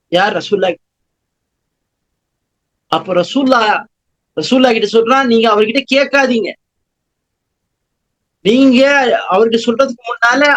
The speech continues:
அவருடைய கஷ்டத்தை கேளுங்க" என்று அல்லாஹ் சுப்ஹானஹு வ தஆலா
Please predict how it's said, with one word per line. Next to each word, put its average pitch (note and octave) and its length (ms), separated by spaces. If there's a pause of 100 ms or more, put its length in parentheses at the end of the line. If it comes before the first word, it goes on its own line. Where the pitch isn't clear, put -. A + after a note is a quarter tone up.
அவருடைய B3+ 520
கஷ்டத்தை A#3+ 520
கேளுங்க" C4 360 (1400)
என்று A3+ 280
அல்லாஹ் A#3 360
சுப்ஹானஹு G#3+ 400
வ G3+ 80
தஆலா A3+ 240